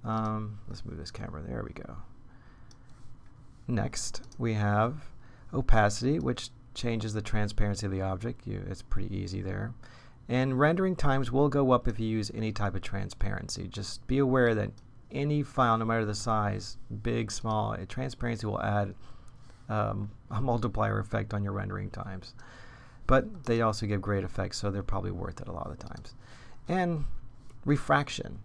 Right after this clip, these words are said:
So refraction defines how the light behaves once it enters an object. So in this case, I've actually, let's bring this back down. I have an object inside a, a second sphere here.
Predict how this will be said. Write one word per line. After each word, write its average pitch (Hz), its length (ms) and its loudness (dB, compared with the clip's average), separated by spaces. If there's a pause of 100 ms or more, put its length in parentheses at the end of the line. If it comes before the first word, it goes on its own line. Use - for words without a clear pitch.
(560)
So 135 240 4
refraction 156 920 4 (320)
defines 135 520 2
how 135 220 12
the 127 140 4
light 117 300 4
behaves 110 420 2
once 123 480 -2
it 127 320 0
enters 110 420 0
an 101 120 -2
object. 98 500 -4
So 123 180 0
in 127 100 0
this 202 180 -2
case, - 500 -4 (460)
I've 127 160 0
actually, 131 520 2 (100)
let's 120 120 -6
bring 123 240 -2
this 110 160 -4
back 104 300 -2
down. 104 340 -2
I 101 140 -8 (240)
have 143 160 -4
an 127 100 -2
object 107 440 0
inside 101 520 0
a, 104 160 -6
a 95 80 -6
second 104 360 -6
sphere 101 420 0
here. 98 320 -4